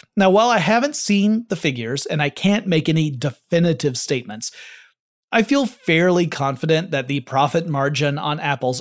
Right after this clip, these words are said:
App Store is much better than its iPhone sales. The more apps that join with in-app transactions,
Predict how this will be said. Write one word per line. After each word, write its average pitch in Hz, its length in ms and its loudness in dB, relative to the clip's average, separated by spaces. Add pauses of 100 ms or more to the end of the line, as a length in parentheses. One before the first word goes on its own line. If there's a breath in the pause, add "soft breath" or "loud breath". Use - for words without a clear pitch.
App 226 220 0
Store 127 460 -4 (360 loud breath)
is 196 320 2
much 151 600 0
better 156 580 0
than 147 480 -2 (100)
its 139 320 -4 (120)
iPhone 151 420 2
sales. - 420 -8 (360 loud breath)
The 170 80 2
more 180 240 4
apps 170 380 -2
that 151 200 -2
join 160 480 0
with 135 260 0
in-app 151 400 -2
transactions, 233 960 -2